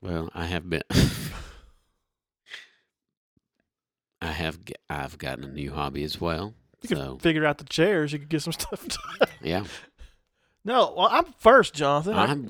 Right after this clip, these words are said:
Speaker 2: my
Speaker 1: I,
Speaker 2: hobby,
Speaker 1: that's why I'm not talking.
Speaker 2: my hobby is disc golf.
Speaker 1: Mm-hmm.
Speaker 2: I, it's the new passion of mine. It's it's
Speaker 1: If y'all coulda
Speaker 2: so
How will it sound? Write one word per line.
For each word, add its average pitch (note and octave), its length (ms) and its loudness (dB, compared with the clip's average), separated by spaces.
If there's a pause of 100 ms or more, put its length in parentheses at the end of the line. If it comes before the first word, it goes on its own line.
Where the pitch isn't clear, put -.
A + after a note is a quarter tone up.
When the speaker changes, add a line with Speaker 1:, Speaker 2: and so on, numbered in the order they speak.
Speaker 2:
my - 80 -2
Speaker 1:
I, F#3+ 160 4
Speaker 2:
hobby, F#3+ 260 6
Speaker 1:
that's F3 140 4
why A2 140 2
I'm A#2+ 140 2
not A#2+ 180 0
talking. - 380 -4 (220)
Speaker 2:
my E3 180 2
hobby D#3+ 680 2
is D3 460 -2 (200)
disc D3 480 -2
golf. C3+ 640 -4
Speaker 1:
Mm-hmm. E2+ 240 -8 (220)
Speaker 2:
I, C3+ 720 -2 (1500)
it's C3 120 -16
the C#3 80 -8
new C3 140 -6
passion B2 440 -8
of A#2+ 120 -10
mine. B2+ 500 -10 (260)
It's - 460 -14 (560)
it's - 400 -12 (120)
Speaker 1:
If - 180 0
y'all C#3+ 160 6
coulda A2+ 160 4
Speaker 2:
so D#3+ 60 6